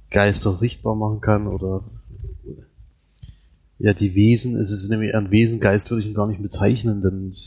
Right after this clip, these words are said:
er sieht schon ein bisschen anders aus als Geister. Man hat's ja in dem Trailer schon mal gesehen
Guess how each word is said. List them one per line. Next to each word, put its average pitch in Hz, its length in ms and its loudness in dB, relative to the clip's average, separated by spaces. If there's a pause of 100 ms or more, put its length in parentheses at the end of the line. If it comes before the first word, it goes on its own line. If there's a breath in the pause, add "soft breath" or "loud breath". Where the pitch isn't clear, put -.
(220)
er 98 280 -2
sieht 110 220 2
schon 117 160 0
ein - 20 0
bisschen 110 220 4
anders 110 320 2
aus 101 160 2
als 101 160 0
Geister. 98 440 2
Man 101 180 0
hat's 107 200 2
ja 101 220 4
in 107 80 -4
dem 101 140 0
Trailer 110 360 2
schon 107 180 -8
mal 101 120 0
gesehen 101 460 2